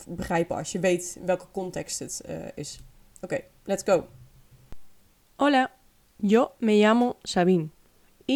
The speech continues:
Tengo veintiocho años. Soy holandesa porque nací en los Países Bajos. Nací en 's-Hertogenbosch, que es una ciudad en el sur de Holanda. Y como siempre me gustó muchísimo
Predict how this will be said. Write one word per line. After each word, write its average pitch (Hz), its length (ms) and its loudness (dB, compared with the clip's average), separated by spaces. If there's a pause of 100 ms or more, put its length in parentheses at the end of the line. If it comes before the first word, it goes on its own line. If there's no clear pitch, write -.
(340)
Tengo 208 280 6
veintiocho 185 640 4
años. 156 500 -4 (680)
Soy 233 280 6
holandesa 185 720 4 (340)
porque 196 580 2
nací 180 640 2
en 190 140 2
los 175 160 0
Países 180 460 0
Bajos. 175 480 -4 (520)
Nací 185 460 2
en 202 160 -2
's-Hertogenbosch, 180 840 -2 (340)
que 202 140 0
es - 180 -6 (220)
una 196 240 4
ciudad 185 500 2 (260)
en 185 180 0
el 180 120 0
sur 285 400 0 (240)
de 185 160 2
Holanda. 160 460 0 (1200)
Y 208 120 2
como 208 240 2
siempre 220 500 0
me 175 180 -2
gustó 190 460 0
muchísimo 214 800 0